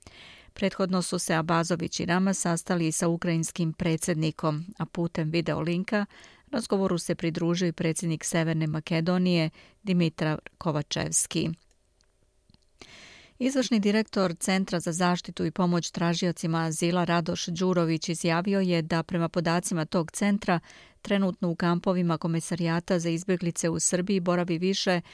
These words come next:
od četiri i po hiljade migranata, dok je na otvorenom najmanje hiljadu. Đurović je za agenciju Beta rekao da se migranti koji su na otvorenom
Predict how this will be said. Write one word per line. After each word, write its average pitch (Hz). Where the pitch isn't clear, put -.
od 180
četiri 180
i 196
po 165
hiljade 165
migranata, 175
dok 165
je 170
na 165
otvorenom 180
najmanje 180
hiljadu. 165
Đurović 185
je 170
za 170
agenciju 175
Beta 185
rekao 170
da 160
se -
migranti 170
koji 170
su -
na 160
otvorenom 185